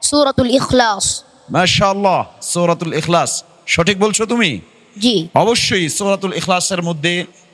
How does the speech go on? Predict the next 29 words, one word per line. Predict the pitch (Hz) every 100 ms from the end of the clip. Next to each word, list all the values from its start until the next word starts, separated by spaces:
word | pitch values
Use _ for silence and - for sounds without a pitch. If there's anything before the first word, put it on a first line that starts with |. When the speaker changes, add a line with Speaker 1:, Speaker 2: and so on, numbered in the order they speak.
| 101
Speaker 2:
রা | 147 180 -
অক্ষরটি | 175 - - 185 - 139 151
নেই। | 180 165 - - - -
আপনারা | 147 160 147 127 -
পড়লে | 147 160 190 220 - - - -
আরো | 135 156 -
সুন্দরভাবে | 185 185 185 156 156 156 131 - -
জানতে | - 143 147
পারবেন। | 127 131 135
আমাদের | 131 127 127 -
তাজিম | 139 139 202 139 90 - _ _ -
চমৎকার | 127 143 151 131
উত্তর | - 123 101
দিয়েছে। | 101 - - - _ - - -
এবারে | 151 170
আমরা | 160 151
চলে | 143 135 127
যাব | 123 190 - - _ _ - -
তাওসিফ | 170 208 247 -
হাসান | 202 185 175 147
রাফির | 165 185 175
কাছে। | 180 - 110 - _ _ _ -
তাওসিফ, | 165 - 196 208 -
তোমাকে | 165 160
বলতে | 151 156 165
হবে | 156 160 180 185 _ - _
কোরআন | 165 175 190
মাজিদে | 175 185 202 131 90 - - - -
সবচেয়ে | 233 240 240 220